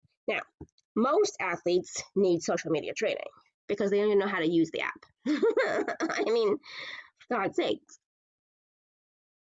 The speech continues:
First of all, like, if you post pictures on your Insta-, in your Instagram story, and I said this, I think, last week, like, Sam Darnold went golfing with buddies, and he had some really great photos,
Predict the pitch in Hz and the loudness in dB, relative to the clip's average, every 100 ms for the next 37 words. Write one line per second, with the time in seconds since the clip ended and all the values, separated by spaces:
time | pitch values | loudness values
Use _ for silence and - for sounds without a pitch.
0 | 240 302 381 208 156 - - 196 - _ | -4 -2 0 0 0 0 -2 -4 -6 _
1 | _ 254 220 277 466 - 220 208 330 - | _ 0 2 4 4 2 2 4 4 0
2 | - 185 - - 165 170 - - 165 160 | -4 -6 -4 -4 -2 -2 -4 -4 -2 0
3 | - - 202 - 196 190 - 180 170 175 | 0 0 -2 -2 0 0 0 -2 -4 -4
4 | - - - - _ _ _ _ 202 202 | -4 -6 -6 -10 _ _ _ _ -2 0
5 | 220 220 311 330 339 330 - 214 190 160 | 0 0 0 2 4 2 0 0 0 -2
6 | 180 - - - - _ _ _ _ 196 | -2 -4 -4 -6 -10 _ _ _ _ -2
7 | 185 - 247 269 262 247 233 220 202 196 | -2 -2 0 2 2 2 2 2 2 0
8 | 170 165 175 185 156 147 180 139 87 76 | 0 -2 0 2 4 2 -2 -2 -2 -2
9 | - - - _ _ - 214 220 247 240 | -6 -10 -14 _ _ 0 2 2 2 0
10 | 277 - 214 214 240 233 226 226 - 262 | 0 2 4 4 4 2 2 2 0 0
11 | 262 - 110 123 - | 0 0 0 -2 -4